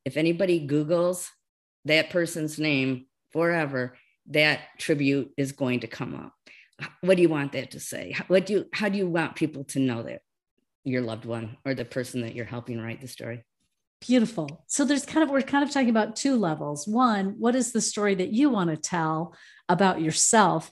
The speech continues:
Speaker 2: And then two, what is the story we want to tell about our loved ones?
Speaker 1: Yeah.
Speaker 2: I think both of those are so, so powerful,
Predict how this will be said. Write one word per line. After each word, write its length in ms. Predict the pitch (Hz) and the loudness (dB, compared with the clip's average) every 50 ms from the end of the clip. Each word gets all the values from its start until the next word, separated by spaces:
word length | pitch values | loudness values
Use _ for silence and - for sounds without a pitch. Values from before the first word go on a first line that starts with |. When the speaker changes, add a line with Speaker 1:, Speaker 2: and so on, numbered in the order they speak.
| _ _ - | _ _ -2
Speaker 2:
And 160 | 196 196 202 | 0 2 4
then 140 | 196 202 196 | 6 4 4
two, 420 | 202 - - 320 320 277 240 220 | 2 2 2 4 4 6 4 4
what 180 | 208 202 226 247 | 2 2 0 0
is 160 | 269 254 - | 0 -2 -4
the 80 | - 226 | -2 -2
story 380 | 220 - - 220 208 208 208 | -4 -2 -2 0 2 2 2
we 140 | 196 180 180 | 2 2 0
want 180 | 170 170 165 160 | 0 0 0 0
to 80 | 151 | -2
tell 280 | 147 - - - 185 180 | -4 -4 -4 -2 0 0
about 240 | 175 156 165 156 156 | 0 0 -2 -2 -2
our 120 | 151 151 | -2 -2
loved 340 | 143 143 143 143 139 - 151 | -2 -4 -4 -6 -6 -8 -10
ones? 360 | 135 131 127 127 - - - - - _ _ _ - | -8 -8 -6 -6 -6 -8 -8 -10 -14 _ _ _ -16
Speaker 1:
Yeah. 120 | - 127 - | -12 -6 -2
Speaker 2:
I 60 | 208 | 0
think 260 | 202 233 202 175 - | 4 4 4 4 4
both 240 | - 190 185 185 185 | 4 4 4 4 4
of 120 | 196 175 156 | 2 2 4
those 260 | 165 156 156 - - | 2 2 2 0 -2
are 140 | - 165 151 | -2 -4 -2
so, 580 | - - - - - - 202 190 185 180 175 | 0 2 2 2 4 4 4 6 6 4 4
so 400 | 175 - - - 180 170 165 160 | 2 0 -2 0 0 0 0 0
powerful, 640 | 160 - - 160 156 156 151 143 - - 143 135 - | -2 -4 -6 -4 -2 -2 -2 -4 -6 -8 -10 -10 -12